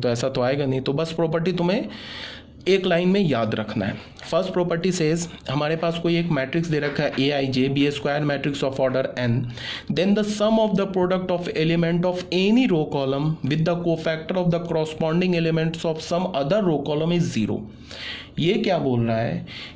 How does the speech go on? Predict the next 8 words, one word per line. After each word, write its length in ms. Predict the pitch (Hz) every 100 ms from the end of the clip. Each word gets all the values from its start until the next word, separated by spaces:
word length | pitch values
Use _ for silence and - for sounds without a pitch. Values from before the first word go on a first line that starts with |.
| -
कि 400 | 185 190 208 208 170 - - -
अगर 240 | 160 180 220
तुमने 480 | 214 190 185 175 180 202 208 - - - - - 139
रो 240 | 135 196
तो 140 | 220 220
उठा 260 | 208 175
लिया 220 | 185 196
second, 540 | 185 139 110 117 120